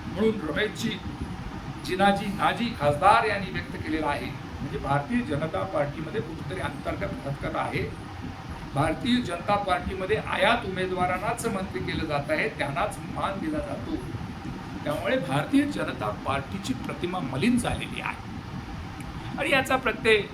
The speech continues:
एनडीएच्या घटक दलामध्ये दिसून आलेला आहे. भारतीय जनता पार्टीच्या संसदीय दलाची देखील बैठक घेण्याचं धारिष्ट मोदी शहाने दाखवलं नाही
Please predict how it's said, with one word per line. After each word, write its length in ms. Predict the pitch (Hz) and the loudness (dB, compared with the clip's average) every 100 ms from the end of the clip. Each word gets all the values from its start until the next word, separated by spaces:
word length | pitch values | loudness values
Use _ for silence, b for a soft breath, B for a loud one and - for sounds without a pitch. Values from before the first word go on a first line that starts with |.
| - 185 | -6 0
एनडीएच्या 580 | 240 247 240 220 208 190 | 2 4 6 6 4 0
घटक 380 | 143 - 208 185 | -2 -6 -6 -4
दलामध्ये 380 | 185 196 208 220 | -2 -2 -2 -4
दिसून 280 | 208 196 - | -6 -6 -4
आलेला 300 | 202 208 202 | -2 0 2
आहे. 260 | 196 214 - - | 4 4 2 2
भारतीय 340 | 139 - 196 - | 0 0 -4 -2
जनता 280 | 139 - - - | -2 -2 -4 -2
पार्टीच्या 500 | 170 - 180 196 202 | -2 -2 -4 -2 -2
संसदीय 500 | - - - 185 185 - | -2 -4 -4 -2 -2 0
दलाची 300 | 143 170 131 | 0 -2 -2
देखील 380 | 170 - 208 - - - - - - - - - - - - - - - - - - - - - - - - - 160 | -6 -4 -4 -6 -6 -8 -8 -8 -8 -10 -8 -8 -6 -6 -8 -8 -8 -8 -8 -8 -8 -8 -8 -6 -4 -4 -6 -2 6
बैठक 440 | 190 202 285 - | 6 8 6 4
घेण्याचं 560 | 165 180 196 208 185 143 - | 0 4 4 4 4 4 2
धारिष्ट 420 | 156 226 247 - - - - - - - - - - - | 6 8 6 2 -4 -6 -8 -8 -8 -8 -6 -6 -6 -2
मोदी 280 | 143 147 180 | 0 0 -2
शहाने 380 | - 156 170 175 | 2 2 2 2
दाखवलं 460 | 143 143 165 165 | 0 0 0 2
नाही 260 | - 131 | 4 4